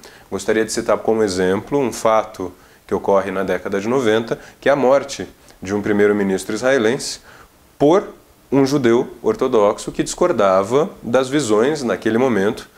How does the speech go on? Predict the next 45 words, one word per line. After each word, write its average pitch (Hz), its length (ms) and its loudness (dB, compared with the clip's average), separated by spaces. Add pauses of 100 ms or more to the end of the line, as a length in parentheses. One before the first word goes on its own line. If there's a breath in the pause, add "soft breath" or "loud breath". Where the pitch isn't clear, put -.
(280 loud breath)
do 110 120 2
acordo 117 440 0
de 95 100 -6
paz 95 280 0
que - 80 -16
foi 117 140 -2
feito 107 280 0
entre 117 200 -4
Israel 123 240 0
e 123 40 2
a 123 40 0
Palestina. 127 720 -2 (340 loud breath)
Existem 104 300 -2
outros 131 400 2
momentos 104 680 0 (380 loud breath)
na 110 120 0
história 107 320 0
do 104 100 -4
cristianismo, 120 800 0
por 95 160 -2
exemplo, 110 420 0
a 107 40 -2
gente 95 220 -6
pega 101 280 0
aí 95 80 -2
no, 95 120 -6
no, 95 360 -4
entre 101 240 -4
o - 20 -12
final 110 420 2
da 104 120 -2
Idade 95 280 0
Média 98 480 0
e 90 300 -2
quase 113 420 0
começo 107 460 -2
da 101 140 0
Idade 95 240 -2
Moderna, 98 520 0
na 98 80 0
Espanha 107 380 -2
da 98 80 0
Reconquista, 101 720 -6
por 92 160 -6
exemplo, 107 480 -6